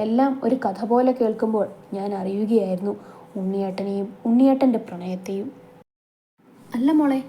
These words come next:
നമ്മൾ തമ്മിൽ കുറച്ച് കടങ്ങൾ ബാക്കിയുണ്ടല്ലോ. എന്ത് കടമാണ് ഉണ്ണിയേട്ടാ? അച്ചടാ പാവം, കൊച്ചിനൊന്നും അറിയില്ല. ഇല്ല ഉണ്ണിയേട്ടാ, എന്താ കാര്യം? ഉണ്ണിയേട്ടനായിട്ടുള്ളതല്ലേ മോളെ സേ, നിന്റെ കാലിനായിട്ടുള്ളതാണ്. നീ എനിക്ക്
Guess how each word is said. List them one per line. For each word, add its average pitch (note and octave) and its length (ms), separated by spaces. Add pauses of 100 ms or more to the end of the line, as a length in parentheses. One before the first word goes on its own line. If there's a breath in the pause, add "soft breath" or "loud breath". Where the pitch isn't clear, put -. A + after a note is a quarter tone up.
(140)
നമ്മൾ B3 220
തമ്മിൽ D#4+ 240
കുറച്ച് D4 300
കടങ്ങൾ A#3+ 320
ബാക്കിയുണ്ടല്ലോ. A#3 600 (1400 loud breath)
എന്ത് B3 320
കടമാണ് G#3+ 360
ഉണ്ണിയേട്ടാ? G#3 340 (560)
അച്ചടാ F#3 360 (140)
പാവം, G3+ 400 (220)
കൊച്ചിനൊന്നും G#3+ 600
അറിയില്ല. F#3 300 (600 loud breath)
ഇല്ല D#4 200
ഉണ്ണിയേട്ടാ, C4+ 400 (100)
എന്താ C#4+ 220
കാര്യം? B3+ 380 (640 loud breath)
ഉണ്ണിയേട്ടനായിട്ടുള്ളതല്ലേ G#3 1200
മോളെ G3 320
സേ, F#3+ 180 (440 loud breath)
നിന്റെ D#4+ 200 (100)
കാലിനായിട്ടുള്ളതാണ്. B3 920 (440)
നീ G#3 100 (100)
എനിക്ക് A3 240